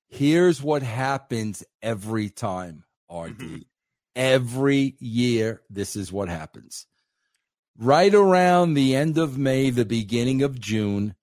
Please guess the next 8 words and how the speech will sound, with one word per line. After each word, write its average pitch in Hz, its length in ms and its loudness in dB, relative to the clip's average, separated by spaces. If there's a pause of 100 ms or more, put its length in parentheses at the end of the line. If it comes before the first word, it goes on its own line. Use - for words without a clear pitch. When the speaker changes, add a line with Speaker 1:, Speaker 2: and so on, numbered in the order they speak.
(240)
Speaker 2:
Yes. 71 400 -20 (280)
Speaker 1:
the 127 400 0
top 151 580 0 (180)
comes 139 420 2
off 123 460 2 (160)
of 101 200 -2
the 101 120 -4
Jeep. 85 360 -12